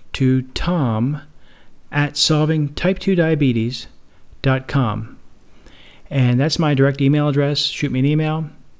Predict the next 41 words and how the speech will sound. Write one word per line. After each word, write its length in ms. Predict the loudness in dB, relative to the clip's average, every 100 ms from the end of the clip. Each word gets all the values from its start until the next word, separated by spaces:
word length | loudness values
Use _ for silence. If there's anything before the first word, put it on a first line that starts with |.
| -20 -20 -4
and 160 | -2 0
I'd 120 | -2
appreciate 440 | -2 -2 0 0
that. 260 | 0 -2 2
The 160 | 2 4
other 240 | 4 6
way 220 | 6 6
is 120 | 6
go 140 | 6 4
over 160 | 4
to 80 | 2
the 80 | 2
website, 580 | 4 2 2 0 -2 -4 -14 -20 -20 -20 -10
solving 600 | -2 2 2 4 2 0
type 320 | 0 0 2
two 160 | 2 4
diabetes 580 | 4 4 4 4 2
dot 280 | 2 0 0
com, 480 | -2 0 0 -2 -4 -14 -20 -20 -20 -20
click 240 | -2 0 4
on 280 | 4 4 2
feedback, 960 | -4 0 2 4 2 -2 -4 -10 -18 -20 -20 -20 0
and 120 | 4
then 80 | 4
just 140 | 4
fill 120 | 2 2
out 120 | 2
that 140 | 0
little 160 | 2 0
form, 320 | 2 2 6
and 100 | 4
that 140 | 4 2
comes 240 | 2 2
to 80 | 2
me 80 | 2
right 320 | 2 0 -8 2
in 120 | 6
an 100 | 6 4
email 400 | 2 2 0 -2
as 180 | -2
well. 280 | -2 -2 -6